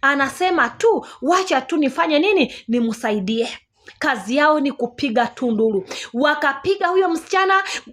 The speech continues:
mwanaume akaanza kupiga hadi mtoto. Yani mwanaume alikuwa anataka kuua mpaka mtoto. Sasa juu mwanaume alikuwa anataka kuua mtoto, unajua kama mama lazima, lazima ungetetea mtoto wako. Guys,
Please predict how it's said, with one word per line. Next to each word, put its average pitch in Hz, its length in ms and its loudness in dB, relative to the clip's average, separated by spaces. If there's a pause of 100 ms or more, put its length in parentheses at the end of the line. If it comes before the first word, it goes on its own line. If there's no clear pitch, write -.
mwanaume 302 540 2
akaanza 349 380 2
kupiga 359 360 0
hadi 370 160 2
mtoto. 370 600 0 (140)
Yani 392 300 0
mwanaume 311 500 2
alikuwa 254 580 -2
anataka 247 500 -2
kuua 269 360 -4
mpaka 233 420 -6
mtoto. 196 460 -8 (420)
Sasa 494 360 0
juu 370 120 6
mwanaume 359 340 2
alikuwa 339 260 0
anataka 330 280 0
kuua 311 280 2
mtoto, 254 420 -2 (160)
unajua 370 480 4
kama 370 360 0
mama 285 340 2
lazima, 240 640 2 (1000)
lazima 311 680 2
ungetetea 277 640 2
mtoto 247 360 -2
wako. 240 220 2 (280)
Guys, 254 260 0